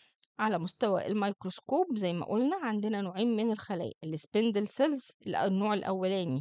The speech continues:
هي الشوان سيل، والسبندل سيل النوع التاني هي خلية الفايبروبلاست. وطالما انا عندي فايبروبلاست يبقى طبيعي ان انا الاقي في وسط التيومر كولاجين باندلز، ان انا الاقي حزم من الكولاجين، يعني عندي الخلايا الصغيرة دي هي السبندل سيلز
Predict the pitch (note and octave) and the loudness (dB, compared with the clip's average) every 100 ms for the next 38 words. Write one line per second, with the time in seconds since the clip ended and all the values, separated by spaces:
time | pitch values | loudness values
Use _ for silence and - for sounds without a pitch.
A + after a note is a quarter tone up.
0 | F#3 F#3+ F3+ - - G#3 G#3+ - G4+ - | -2 -2 -2 -6 -2 0 0 0 0 -2
1 | - - - F3+ F3 - B3+ E4+ C#4 C4 | -12 -20 -4 -2 -2 0 2 4 2 0
2 | - A#3+ D3 F#3 G#3 G#3 - A#3 A3+ A#3 | -2 -2 0 -2 -4 -4 -2 0 2 2
3 | A3+ G3+ F3+ F#3+ G3 D3 - E3 G#3 A3 | 2 0 0 0 0 -2 -4 -2 0 0
4 | F3+ - A#3 A4 - G#3 - D3 C#4+ C#4 | -2 -2 0 0 -4 -6 -2 0 0 0
5 | - A3+ G3 A3 A3 A3+ A3+ G#3+ G#3 D#3 | 0 -2 0 0 0 -2 -4 -2 -2 -6
6 | - E3+ C#4+ _ - - - G#3 - - | -2 0 0 _ -20 -18 -4 -4 -2 -2
7 | G3 B3+ D4+ G#3 G#3 G#3+ A#3 - E3+ G3+ | 0 0 0 0 0 0 0 0 -2 0
8 | A#3 A3 - G3+ B3+ - - G3 - G#3 | 0 -2 -4 -4 -4 -4 -4 -4 -4 -2
9 | G#3 B3 D4 - A#3+ G3+ F#3 E3+ A3+ D4+ | 0 0 0 2 2 4 0 -2 0 2
10 | F4+ F4+ A#3 G#3 G#3+ G#3 F3 G3 A#3 G#3+ | 2 0 0 0 0 0 0 0 0 -4
11 | - C4+ C#4 E4+ G4 - - _ G#3 A#3 | 0 2 4 2 0 -6 -20 _ 0 2
12 | F3 - G3+ D3+ - A2 E3+ F3+ A#3 G3+ | 2 0 0 0 -2 -6 -4 0 2 2
13 | F#3+ G3 G#3+ - F#3 F3+ F#3 F3+ E3+ E3 | -2 -2 -2 -2 0 2 4 0 -2 -4
14 | A3 G3 E3 - G#3 A3 F#3+ - F#4+ A#4+ | 0 0 0 -2 2 2 0 2 2 2